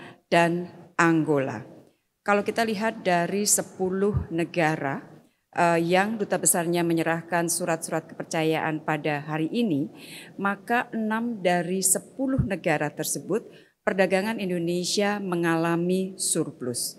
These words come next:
Dan dengan semua atau sepuluh negara tersebut, tren perdagangan kita dari tahun ke tahun menunjukkan peningkatan.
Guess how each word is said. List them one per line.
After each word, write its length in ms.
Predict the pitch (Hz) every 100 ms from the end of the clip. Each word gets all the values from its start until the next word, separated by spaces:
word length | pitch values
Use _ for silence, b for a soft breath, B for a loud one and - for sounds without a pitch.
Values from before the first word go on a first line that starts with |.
| B B B _ -
Dan 420 | 180 208 262 262
dengan 320 | 233 202 240 269
semua 680 | - 208 202 208 220 247 -
atau 240 | 202 190
sepuluh 400 | 185 - 240 247 233
negara 420 | 185 160 160 160
tersebut, 560 | 160 - 156 123 180 - B B B _ _
tren 320 | 220 233 262
perdagangan 720 | 254 208 185 170 175 170 165 160
kita 400 | 175 165 202 214
dari 320 | 175 170 170
tahun 480 | - 196 220 262 254
ke 80 | 185
tahun 380 | 165 143 143 196 B B 196
menunjukkan 800 | 196 190 196 - 233 240 240 208
peningkatan. 800 | 180 160 143 139 - 123 123